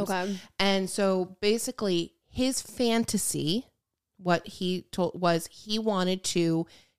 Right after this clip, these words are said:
Speaker 2: kill someone and have sex
Speaker 1: Se-
Speaker 2: with their corpse.
Speaker 1: Okay.
Speaker 2: So when they made this plan, the, he said he wanted to have sex with her mom's
Speaker 1: I d-,
Speaker 2: body.
Speaker 1: okay, I did read that. Ugh,
Speaker 2: She
Speaker 1: yeah.
Speaker 2: said, "Absolutely not."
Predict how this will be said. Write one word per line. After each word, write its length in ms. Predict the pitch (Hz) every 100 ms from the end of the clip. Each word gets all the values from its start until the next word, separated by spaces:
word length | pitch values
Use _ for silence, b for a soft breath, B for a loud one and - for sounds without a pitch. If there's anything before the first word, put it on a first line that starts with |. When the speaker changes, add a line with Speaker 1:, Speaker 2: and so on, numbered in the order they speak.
| _ -
Speaker 2:
kill 540 | - 233 226 240 247
someone 680 | - - 196 165 160 156 180 -
and 120 | 196
have 400 | 180 180 170 165
sex 340 | - - 165 -
Speaker 1:
Se- 40 |
Speaker 2:
with 100 | 180
their 140 | - 156
corpse. 680 | - 151 - - - - - _ _ _ _ 220
Speaker 1:
Okay. 440 | 226 196 185 196
Speaker 2:
So 640 | - - 220 196 185 185 - _ _
when 440 | - 190 190 180 180
they 240 | 180 180 175
made 260 | 175 175
this 140 | 190 -
plan, 720 | - - 330 208 170 170 202 - _ _ _
the, 240 | 208 196 -
he 340 | - - 208
said 440 | 233 - 214 190 196
he 300 | - - 208
wanted 400 | 180 170 170 185
to 420 | - 175 160 165 - -
have 220 | - 170
sex 400 | - 160 - -
with 160 | 185 -
her 140 | 196
mom's 240 | 170 156 233
Speaker 1:
I 60 |
d-, 40 | 240
Speaker 2:
body. 280 | 233 233 -
Speaker 1:
okay, 160 | 170
I 140 | 190 196
did 160 | 220
read 160 | 269 226
that. 240 | 175 - -
Ugh, 80 |
Speaker 2:
She 300 | 180 - 233
Speaker 1:
yeah. 160 | 233 -
Speaker 2:
said, 220 | 214 196
"Absolutely 600 | - 165 180 - 214 190 240
not." 460 | 226 156 170 -